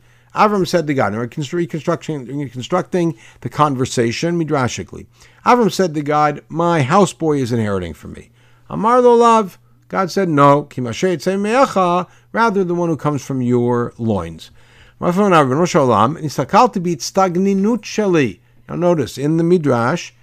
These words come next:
Avram says, "I looked into my astrology,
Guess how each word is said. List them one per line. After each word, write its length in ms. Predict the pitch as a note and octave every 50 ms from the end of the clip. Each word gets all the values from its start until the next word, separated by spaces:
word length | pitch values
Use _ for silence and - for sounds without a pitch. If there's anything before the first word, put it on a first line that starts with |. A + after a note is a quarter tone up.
| _ _ -
Avram 340 | G#2 A#2 A#2+ C3+ D3 D#3+ D3+
says, 360 | - - B2 A#2+ C3+ B2+ C3+
"I 100 | C3 C3+
looked 320 | C3 C3 D#3+ D#3 - -
into 480 | D3+ D#3 D#3+ E3 D3+ B2+ - D#3+ D#3+ D#3+
my 220 | D#3 D3 C#3+ C#3+
astrology, 1120 | D3+ D3+ C#3 C#3+ - - - - - E3 E3+ F#3+ G#3+ G3+ E3+ C#3 A#2 F2 F#2 F2+ E2+ D#2+ D2